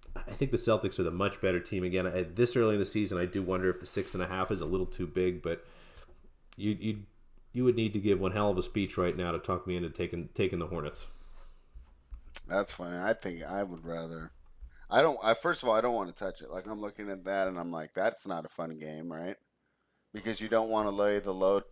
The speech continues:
Speaker 2: the, the, the, the road chalk, and then you definitely don't want to,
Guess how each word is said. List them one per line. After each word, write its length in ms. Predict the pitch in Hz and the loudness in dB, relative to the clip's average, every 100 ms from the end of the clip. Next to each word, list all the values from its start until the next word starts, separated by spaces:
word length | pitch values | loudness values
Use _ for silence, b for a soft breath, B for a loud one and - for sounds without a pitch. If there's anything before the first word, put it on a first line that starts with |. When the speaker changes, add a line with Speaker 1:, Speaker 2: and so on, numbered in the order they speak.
| - - | -14 -4
Speaker 2:
the, 200 | 101 - | -4 -2
the, 360 | 135 175 87 - | 0 2 0 -4
the, 140 | 98 87 90 - | -6 -8 -10 -12
the 100 | 90 | -10
road 320 | 85 92 98 | 0 0 0
chalk, 480 | - 82 76 80 - - b b b b b b - | -2 -4 -4 -8 -14 -20 b b b b b b -12
and 280 | 87 85 | -8 -6
then 520 | 82 82 82 78 78 82 - - - _ _ _ _ - - - | -6 -6 -8 -10 -16 -20 -20 -20 -20 _ _ _ _ -20 -20 -16
you 160 | 90 92 | -12 -8
definitely 480 | 92 90 - 92 90 | -4 -4 -4 -6 -4
don't 320 | 90 90 64 | -2 -2 -2
want 300 | 92 90 - - | -2 -2 -4 -8
to, 640 | - 92 92 90 90 98 | -4 -2 0 -2 -2 -6